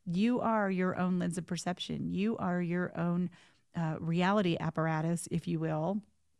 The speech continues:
called you. And it originates from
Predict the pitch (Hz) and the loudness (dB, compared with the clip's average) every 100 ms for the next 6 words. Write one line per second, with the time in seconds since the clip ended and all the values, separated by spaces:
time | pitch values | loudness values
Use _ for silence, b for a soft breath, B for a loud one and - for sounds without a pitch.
0 | _ _ - - 165 170 - 185 175 240 | _ _ -6 0 2 2 -2 -4 0 2
1 | 214 - - B B B - 185 180 175 | 0 -2 -10 B B B 0 2 2 2
2 | 165 185 254 214 165 165 - - - 202 | 0 0 0 0 0 -2 -6 -12 -2 0
3 | 196 202 202 | 2 2 -2